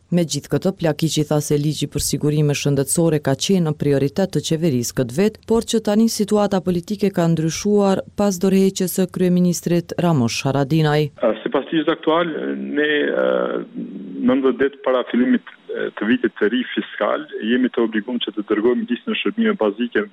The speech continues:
Speaker 2: me çmime në qeveri për aprovim, në mënyrë që të përcaktohen çmimet e çdo shërbimi shëndetësor, e, mandej përcaktohet edhe, edhe buxheti i fundit për vitin e ardhshëm fiskal. Ka qenë prioritet, e, por që nuk mund të flas në emër të,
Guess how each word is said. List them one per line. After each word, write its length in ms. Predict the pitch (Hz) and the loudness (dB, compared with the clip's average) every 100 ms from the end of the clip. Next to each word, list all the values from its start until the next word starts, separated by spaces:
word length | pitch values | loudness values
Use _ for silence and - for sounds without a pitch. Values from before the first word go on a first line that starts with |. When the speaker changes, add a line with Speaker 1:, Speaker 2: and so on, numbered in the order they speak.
| _ | _
Speaker 2:
me 180 | 202 131 | -2 0
çmime 400 | - 190 180 262 233 | -2 -4 -2 -2 -2
në 100 | 415 | 0
qeveri 320 | 381 381 - 311 _ - - - - | 2 0 -2 -10 _ -20 -18 -18 -14
për 160 | - 110 | -2 -2
aprovim, 480 | 101 101 92 127 180 - _ _ _ | 0 -2 0 -2 -2 -12 _ _ _
në 120 | 98 | -2
mënyrë 480 | 104 110 120 139 135 - | 2 4 4 2 0 0
që 120 | 139 131 | 2 0
të 100 | - | -6
përcaktohen 440 | 117 117 - 127 | -2 -2 2 0
çmimet 300 | 120 131 117 | 2 2 2
e 60 | 104 | 0
çdo 160 | - - | -2 -2
shërbimi 420 | 117 110 120 101 - | -2 2 2 2 0
shëndetësor, 640 | 98 95 - 127 165 170 | -4 -4 0 2 2 -4
e, 200 | - 113 110 110 107 - | -4 0 0 0 -2 -2
mandej 320 | 113 120 123 117 _ _ _ | -4 2 0 0 _ _ _
përcaktohet 540 | 107 113 - 123 113 110 | -4 -4 0 0 2 2
edhe, 200 | 107 - 104 | 0 -2 -2
edhe 160 | 104 | 0
buxheti 460 | 98 95 113 - 98 | -2 0 0 2 -2
i 60 | 90 | 0
fundit 380 | - 104 98 - | 0 0 0 0
për 140 | 98 92 | -2 -2
vitin 300 | 95 - 90 | -4 -2 -2
e 20 | |
ardhshëm 300 | 90 - - | -2 -4 -10
fiskal. 340 | - - - - _ - | -12 -10 -10 -12 _ -6
Ka 100 | 131 | -6
qenë 540 | 123 160 151 147 135 131 - | -2 0 0 2 2 0 0
prioritet, 640 | 135 117 110 110 143 - | 0 0 0 0 0 -2
e, 320 | - - 117 113 107 - | -12 -4 0 2 0 0
por 160 | 120 117 | -2 0
që 140 | 127 120 117 | 0 0 0
nuk 160 | 120 127 | -2 0
mund 240 | 123 113 - | 2 2 -2
të 100 | - | -2
flas 260 | 120 - | 0 0
në 140 | 107 101 | 0 2
emër 200 | 95 92 | 0 -2
të, 140 | 101 | 0